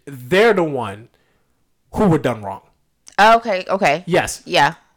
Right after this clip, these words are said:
Speaker 1: So
Speaker 2: All right.
Speaker 1: this is, so that's where we're introduced. So first, it's the moral victimhood, which is, like,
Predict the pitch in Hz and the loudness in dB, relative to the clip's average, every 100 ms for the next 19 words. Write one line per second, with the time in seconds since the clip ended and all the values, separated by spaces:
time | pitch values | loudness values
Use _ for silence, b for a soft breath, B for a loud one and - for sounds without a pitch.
0 | _ - - 359 220 262 254 - - 202 | _ 0 2 6 6 4 -2 -4 -2 2
1 | 185 226 220 202 180 - 170 160 147 131 | 2 2 2 0 0 -4 -6 -4 -6 -4
2 | 185 - 254 277 233 - 190 - 185 165 | -4 -2 0 0 -2 -6 -8 -6 -6 -4
3 | 185 175 147 165 143 127 127 135 135 131 | -2 -2 -4 -6 -8 -8 -8 -6 -6 -8
4 | 123 120 | -6 -6